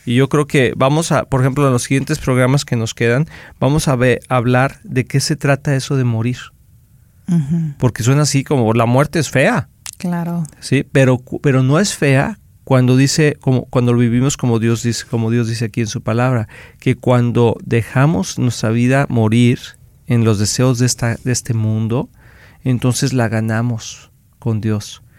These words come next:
Speaker 1: Y entonces, ah, es, es algo muy difícil de entender,
Speaker 2: Ujú.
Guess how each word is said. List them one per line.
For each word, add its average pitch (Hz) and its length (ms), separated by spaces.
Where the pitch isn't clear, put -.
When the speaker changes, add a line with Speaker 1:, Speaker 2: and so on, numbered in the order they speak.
Speaker 1:
Y 135 60
entonces, 151 380
ah, 175 120
es, 214 140
es 190 220
algo 220 260
muy 185 380
difícil 123 540
de 147 100
entender, 104 560
Speaker 2:
Ujú. 170 260